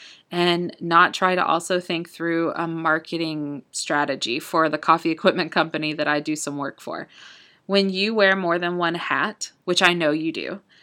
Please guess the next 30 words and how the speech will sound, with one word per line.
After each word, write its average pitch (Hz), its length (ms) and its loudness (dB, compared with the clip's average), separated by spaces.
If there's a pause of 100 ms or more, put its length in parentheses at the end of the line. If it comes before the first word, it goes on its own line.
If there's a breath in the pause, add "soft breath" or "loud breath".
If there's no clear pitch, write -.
(180 soft breath)
then 185 300 2
you 185 360 -4
have 190 240 2
to 180 100 -6
decide 170 480 0
when 175 200 -4
to 190 100 -6
take 175 220 -2
one 175 160 -4
off 156 300 2
and 170 100 -6
put 175 160 -4
the 170 160 -8
other 151 300 -2
on. 113 200 -4
You 160 80 -6
start 196 280 -2
to 220 120 -6
look 180 320 -2
and 180 140 -4
feel 165 460 -2
a 160 60 -4
little 214 300 -4
bit 330 160 -2
crazy 247 420 0
when 156 160 -4
you're 165 100 -8
trying 160 260 -4
to 175 80 -4
wear 160 340 -2